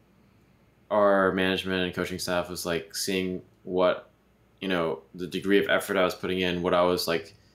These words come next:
you know, trying to learn or contribute, and they fired the academy coach, like,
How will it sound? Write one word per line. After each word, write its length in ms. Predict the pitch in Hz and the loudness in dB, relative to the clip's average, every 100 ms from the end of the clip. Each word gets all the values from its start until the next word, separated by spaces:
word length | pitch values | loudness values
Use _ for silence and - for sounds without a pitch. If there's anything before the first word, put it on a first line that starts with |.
| _ _ - | _ _ -12
you 60 | |
know, 120 | 78 67 | -8 -6
trying 280 | - 92 | -4 -4
to 100 | 90 | 0
learn 240 | 90 92 90 | 2 2 2
or 80 | 87 | -2
contribute, 640 | 87 85 98 98 92 - - _ - | -4 0 4 4 4 0 -18 _ -8
and 120 | 92 | -2
they 100 | 90 | 0
fired 520 | - 110 110 101 87 | 0 2 4 4 2
the 120 | - 85 | 2 0
academy 420 | - 104 101 85 | 2 0 0 -4
coach, 540 | 78 76 - - - _ - | -6 -8 -8 -16 -18 _ -16
like, 240 | - - | -14 -14